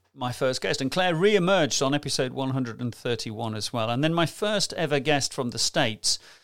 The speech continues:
was episode a hundred and four. And that was around about the time that lockdown started to happen, and I realised that I needed to up my game on using Zoom. So the podcast was a great way to do that. So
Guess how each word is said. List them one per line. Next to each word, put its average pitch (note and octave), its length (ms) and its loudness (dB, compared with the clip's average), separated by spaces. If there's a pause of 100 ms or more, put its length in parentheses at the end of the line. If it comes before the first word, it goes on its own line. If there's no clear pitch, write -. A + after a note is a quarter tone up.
(240)
was B2 120 -2
episode D3 380 2
a B2 40 0
hundred C3+ 220 0
and B2+ 100 -2
four. B2+ 240 4
And A#2 100 0
that G3 100 2
was - 140 0
around E3 440 2
about C#3+ 280 4
the - 60 -10
time C3+ 380 0
that B2 120 0
lockdown A#2+ 580 2
started A2 380 -2
to G#2+ 60 -14
happen, A2+ 340 -6
and G#2+ 140 -4
I A2 60 0
realised A#2 680 0 (400)
that B2+ 60 -4
I C3 80 2
needed C3 300 0
to - 140 -2
up - 160 4
my C3 140 4
game B2 340 4
on A#2 120 -4
using A2+ 420 -2
Zoom. A2 440 2 (640)
So - 160 -6
the B2 120 -4
podcast C3+ 580 -4
was A2 120 -6
a A#2 60 -6
great D#3 500 4
way A#2 240 0
to - 120 -6
do B2+ 340 2
that. - 280 -8 (640)
So A#2 520 -2